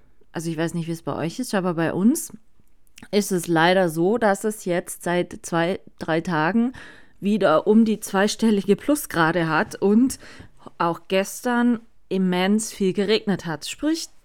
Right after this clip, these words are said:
der ganze schöne, viele Schnee ist alles wieder komplett weg. Es ist grau, es ist trist, es ist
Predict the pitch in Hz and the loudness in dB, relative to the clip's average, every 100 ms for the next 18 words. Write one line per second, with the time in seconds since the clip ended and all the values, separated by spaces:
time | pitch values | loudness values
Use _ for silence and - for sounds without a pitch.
0 | - 220 196 226 254 320 320 320 302 - | -4 -2 0 2 2 0 -6 -4 -2 -4
1 | - - 220 214 233 247 254 - 214 220 | -6 -2 4 4 4 0 -6 -6 -2 0
2 | 226 220 185 151 196 269 - - - - | -2 -2 -4 -2 0 -2 -6 -20 -20 -20
3 | - - - 185 - 151 165 185 196 185 | -20 -20 -12 -12 -2 0 0 -2 -4 -4
4 | 165 - 175 - 165 - - 196 226 - | -4 -6 -6 -6 -12 -10 -2 -2 -2 -6
5 | 180 - 180 170 - - 156 202 247 - | -10 -6 -8 -8 -14 -6 0 2 2 0
6 | 175 - 165 - - - 202 214 - 175 | -6 -8 -10 -14 -10 -4 -4 -4 -10 -10
7 | - 170 | -10 -12